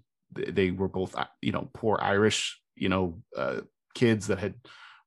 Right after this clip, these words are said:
both almost become orphaned during the Great Depression. They went to World War Two. They came back. They got F H A and V A loans to move out and, um, purchase houses or in the suburbs or in Boston, and then built family wealth over time by owning those properties,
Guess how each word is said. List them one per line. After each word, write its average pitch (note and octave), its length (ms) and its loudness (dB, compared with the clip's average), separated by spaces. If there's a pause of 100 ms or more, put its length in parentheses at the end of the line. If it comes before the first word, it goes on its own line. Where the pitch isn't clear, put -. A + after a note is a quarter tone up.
both A2 240 2
almost G2+ 280 0
become F#2+ 260 -2
orphaned A#2 320 6
during G2+ 360 2
the G#2 100 0
Great F#2+ 180 0
Depression. G#2+ 680 2
They G2+ 60 -2
went G2+ 200 2
to G#2+ 60 -4
World G2 220 0
War G2 100 -4
Two. A2 200 0
They G2+ 100 -2
came G2 260 -2
back. F#2+ 220 0
They F#2+ 80 -4
got G2 200 2
F - 180 -2
H G#2 200 -2
A G2 320 0 (360)
and G2 120 -2
V A2 240 6
A G#2 40 8
loans G2+ 380 2
to G#2 100 -4
move G2+ 180 0
out F#2+ 280 2 (540)
and, G#2+ 200 -2
um, - 260 -4
purchase G2+ 340 -4
houses G#2 480 2
or F2+ 220 0 (200)
in G#2+ 120 -2
the G2+ 60 -2
suburbs A2 560 6
or F#2+ 280 -2
in A2+ 180 2
Boston, G2+ 680 2 (460)
and G2 140 0
then G2 380 4 (1080)
built G#2+ 220 2
family G2+ 280 2
wealth F#2+ 260 4
over F2+ 200 -2
time F#2 260 0
by F2+ 160 2
owning F2 280 2
those E2 140 0
properties, - 480 -2